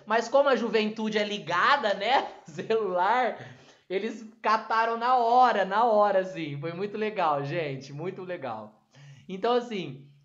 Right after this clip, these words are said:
eu quero deixar uma mensagem de vocês pra gente terminar a aula.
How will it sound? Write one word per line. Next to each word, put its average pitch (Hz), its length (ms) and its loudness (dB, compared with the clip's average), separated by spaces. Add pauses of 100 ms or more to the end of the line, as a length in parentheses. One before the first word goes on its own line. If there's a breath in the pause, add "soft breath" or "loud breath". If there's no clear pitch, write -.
eu 185 140 -4
quero 208 220 0
deixar 214 280 0
uma 190 120 -2
mensagem 170 380 -4
de 151 60 -10
vocês 156 280 -12
pra 156 120 -8
gente 143 200 -12
terminar 147 340 -8
a 131 240 -4
aula. 175 460 -2